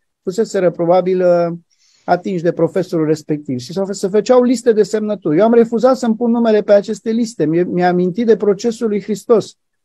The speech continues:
Deci cum să acuzi un om pe care nu-l cunoști? Cum să te faci părtaș cu niște oameni pe care abia ai cunoscut? Uh, este un lucru grav să spui semnătura pe o listă. Trebuie chiar să fii convins că îi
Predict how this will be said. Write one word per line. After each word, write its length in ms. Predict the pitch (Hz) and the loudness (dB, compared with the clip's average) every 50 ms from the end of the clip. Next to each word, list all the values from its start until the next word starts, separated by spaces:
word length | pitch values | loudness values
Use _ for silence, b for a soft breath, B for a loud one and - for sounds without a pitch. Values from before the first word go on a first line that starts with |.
| _ _ _ _ _ _ _ | _ _ _ _ _ _ _
Deci 280 | - 170 190 196 - - | 2 2 2 2 2 -2
cum 200 | - - 277 262 | -4 -2 0 0
să 140 | 233 - 220 | 2 2 0
acuzi 360 | 202 190 - 226 233 196 190 | 0 0 0 -2 -2 0 0
un 80 | 208 | 0
om 120 | 208 226 226 | 2 2 2
pe 140 | 220 214 196 | 2 2 2
care 200 | 202 202 196 202 | 4 4 4 4
nu-l 220 | 214 220 214 208 | 2 0 -2 -2
cunoști? 600 | 208 - 214 220 214 180 135 - - _ _ _ _ _ _ _ _ _ _ _ _ _ | -4 -4 -2 0 0 -2 -2 -4 -10 _ _ _ _ _ _ _ _ _ _ _ _ _
Cum 160 | - 262 269 | -2 0 0
să 140 | 254 262 240 | 2 0 -2
te 160 | 226 220 190 | 0 0 -2
faci 300 | 180 185 214 220 214 - | 0 2 0 0 0 -2
părtaș 460 | - 208 180 165 - - 220 226 226 | -2 -2 -2 0 2 2 2 2 2
cu 140 | - - 220 | -4 -8 -6
niște 240 | 196 196 196 - 233 | -6 -6 -4 -2 2
oameni 160 | 226 226 233 | 2 2 2
pe 80 | 233 226 | 0 0
care 200 | 226 233 226 226 | 2 2 4 4
abia 200 | 214 202 220 233 | 4 2 2 2
ai 160 | 233 220 220 | 4 2 2
cunoscut? 680 | 214 - 214 214 214 214 - - 233 240 208 - - _ _ _ _ _ _ _ _ _ _ _ _ | 0 -2 -4 -4 -4 -6 -8 -4 0 0 0 0 -2 _ _ _ _ _ _ _ _ _ _ _ _
Uh, 580 | - 180 175 175 180 180 180 180 180 180 175 175 170 175 - - - - - _ _ _ _ | 0 4 4 6 6 6 4 4 4 2 2 0 -2 -4 -6 -10 -12 -14 -20 _ _ _ _
este 320 | - - 202 208 202 - 226 | -8 -2 -2 -2 0 0 0
un 140 | 208 208 220 | 0 0 0
lucru 240 | 262 262 240 247 | -2 -2 -2 -4
grav 240 | 226 208 277 302 294 | -2 0 0 0 0
să 120 | 294 - 220 | 0 -2 -4
spui 280 | - - - 226 226 | -4 -4 -2 -2 0
semnătura 640 | 185 - 220 202 185 180 165 170 - 208 190 170 151 | 0 0 0 0 0 0 -2 0 2 4 4 4 2
pe 100 | - 175 | 2 -2
o 40 | 160 | -2
listă. 300 | 165 170 160 - - 151 | -2 -2 -4 -4 -4 -6
Trebuie 240 | 143 165 170 185 175 | -2 0 0 0 2
chiar 200 | - 254 262 254 | 2 0 0 0
să 140 | - - | 0 -2
fii 200 | 208 214 254 233 | -2 -2 -2 -4
convins 580 | 226 - 233 226 214 190 240 277 277 240 - - | 0 2 2 2 2 2 2 2 2 2 -2 -4
că 120 | - - | -4 0
îi 260 | 180 185 185 180 190 | 2 4 4 4 2